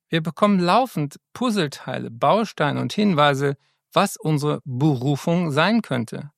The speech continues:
Dafür musst du aber auch ab und an hinhören, ob da etwas in dir leise ruft oder klopft. Gute Fragen können sein, was hat mich als Kind oder junger Mensch begeistert?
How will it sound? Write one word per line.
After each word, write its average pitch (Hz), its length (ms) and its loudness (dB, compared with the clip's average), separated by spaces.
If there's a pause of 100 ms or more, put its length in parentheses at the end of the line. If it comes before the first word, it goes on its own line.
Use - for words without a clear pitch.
(400)
Dafür 160 240 0
musst 202 280 2
du 170 60 0
aber 143 260 -2
auch 139 220 -6 (100)
ab 208 180 -4
und 220 140 -2
an 185 280 0 (120)
hinhören, 135 720 2 (380)
ob - 180 -2
da 156 100 2
etwas - 460 -2
in 139 220 0
dir 143 400 2
leise 123 380 0
ruft 185 440 -4 (320)
oder 110 260 -2
klopft. - 560 -8 (1200)
Gute 254 240 -6
Fragen 165 720 0
können 131 260 -2
sein, 131 420 0 (1080)
was 196 200 2
hat 226 100 -4
mich 175 160 0
als 156 160 0
Kind 269 240 0
oder 147 180 2
junger 165 300 2
Mensch 190 260 2
begeistert? 131 720 -6